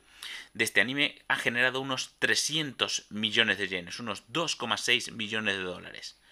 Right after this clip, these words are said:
en dos mil diecinueve y otros cuatro coma cuatro millones de dólares en dos mil veinte. Los volúmenes, volúmenes, perdón, en Blu-ray, en D V D del anime televisado ganan alrededor de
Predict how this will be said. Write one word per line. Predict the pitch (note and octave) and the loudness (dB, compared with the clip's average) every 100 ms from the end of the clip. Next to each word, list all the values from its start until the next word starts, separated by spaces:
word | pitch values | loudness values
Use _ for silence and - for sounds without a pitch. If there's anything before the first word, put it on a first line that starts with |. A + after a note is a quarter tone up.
| - _ | -20 _
en | - F#2+ | -6 -4
dos | - | -4
mil | A2+ | -4
diecinueve | G#2+ - C3 C#3+ C#3 - _ | -4 -4 -2 2 2 0 _
y | D#3 C#3+ | 0 2
otros | C3+ C#3 - C3+ C3 | 2 0 -2 0 -2
cuatro | - C3+ C3+ B2 - | -2 0 0 0 -4
coma | C3 G#2+ | -4 -2
cuatro | B2 A#2+ A#2 | -2 -2 -2
millones | A2 G#2+ A2 | -4 -2 0
de | G2+ | 0
dólares | G#2+ A2 G#2+ - | 0 -2 -4 -6
en | F2+ | -8
dos | D2+ - | -14 -8
mil | G#2 A2+ F2+ | -6 -6 -8
veinte. | F#2 D#2+ - F2+ - _ - - - - | -10 -12 -14 -18 -18 _ -20 -20 -16 4
Los | B2 G#2+ | 6 8
volúmenes, | A2+ B2+ B2 A2 - | 6 6 6 6 2
volúmenes, | G#2+ G2 B2 C3 F#2+ | 2 4 4 0 -2
perdón, | - A2+ A#2+ | 0 0 2
en | F#2+ G2 | 0 -2
Blu-ray, | A2+ A#2+ A2+ A#2 A2+ A2+ A2 | -2 0 4 6 6 4 0
en | F2 | 0
D | F#2 | -2
V | G#2 | 0
D | G#2+ C3 D3 - - - | 4 6 6 0 -16 -10
del | A#2+ C3 | 2 6
anime | A2+ A2 G2+ | 6 4 0
televisado | - C#3 G#2 - B2+ B2 A#2 | 6 6 6 4 2 2 4
ganan | B2+ B2 | 4 6
alrededor | A2+ G#2+ G#2+ A2 C#3 C#3+ - | 4 4 2 4 0 0 -2
de | G#2 G2 | -8 -4